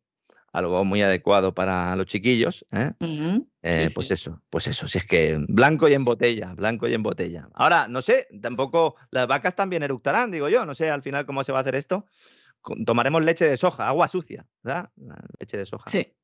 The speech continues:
Speaker 2: algo así, algo así tendremos que hacer, porque si no, no lo entiendo.
Speaker 1: <laughs>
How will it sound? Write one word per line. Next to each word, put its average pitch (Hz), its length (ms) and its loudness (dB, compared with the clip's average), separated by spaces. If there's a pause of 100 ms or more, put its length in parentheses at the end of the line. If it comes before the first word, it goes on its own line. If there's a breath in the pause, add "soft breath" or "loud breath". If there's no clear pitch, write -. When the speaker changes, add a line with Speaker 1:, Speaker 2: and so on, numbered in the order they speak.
Speaker 2:
algo 196 240 2
así, - 320 -4
algo 208 180 -2
así 202 160 0
tendremos 175 400 -4
que 160 60 -6
hacer, 151 200 -6
porque 151 180 -4
si 185 100 -2
no, 196 280 -4
no 196 160 2
lo 160 100 0
entiendo. - 500 -10 (120)
Speaker 1:
<laughs> - 520 -14